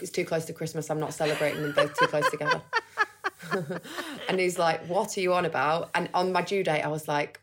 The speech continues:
"Oh my God, I'm not only have been lying to everybody else, I've been lying to myself about this whole fifth birthday thing, fifth, fifth of December birthday thing."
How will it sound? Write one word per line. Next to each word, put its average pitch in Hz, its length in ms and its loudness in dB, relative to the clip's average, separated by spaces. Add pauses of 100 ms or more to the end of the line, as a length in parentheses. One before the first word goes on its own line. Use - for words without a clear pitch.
"Oh 185 120 -8
my 208 120 -6
God, 165 380 -2 (340)
I'm 190 160 -2
not 202 200 2
only 208 180 2
have 185 160 -4
been 175 180 0
lying 165 380 2
to - 120 -4
everybody 156 340 0
else, 160 260 0
I've 151 60 -6
been 160 180 -2
lying 160 280 2
to 160 120 -8
myself 156 340 0
about 151 160 0
this - 120 -6
whole 156 240 2
fifth 165 280 -4
birthday 156 440 0
thing, 156 260 -4
fifth, 170 300 -2
fifth 180 220 -2
of 156 60 -14
December 160 300 -2
birthday 165 300 -2
thing." 151 240 0